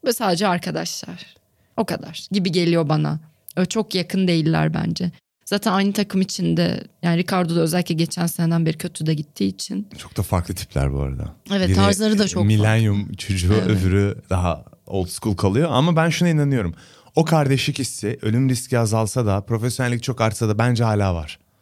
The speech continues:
Speaker 2: O hissediliyor. Birbirlerine yaptıkları esprilerden. Başka bir sporda o kadar sıkı rakiplerin kamera
Speaker 1: Aha.
Speaker 2: karşısında birbirlerine güldüklerini göremezsin
Speaker 1: Evet.
Speaker 2: yani.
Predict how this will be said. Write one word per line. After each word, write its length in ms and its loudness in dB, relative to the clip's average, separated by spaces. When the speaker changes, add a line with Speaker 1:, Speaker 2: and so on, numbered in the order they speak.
Speaker 2:
O 120 0
hissediliyor. 680 0
Birbirlerine 360 2
yaptıkları 420 -2
esprilerden. 520 2
Başka 260 0
bir 60 2
sporda 400 -2
o 80 2
kadar 240 0
sıkı 280 -6
rakiplerin 540 -2
kamera 320 4
Speaker 1:
Aha. 60 -4
Speaker 2:
karşısında 320 0
birbirlerine 280 2
güldüklerini 840 0
göremezsin 600 0
Speaker 1:
Evet. 140 -2
Speaker 2:
yani. 160 -6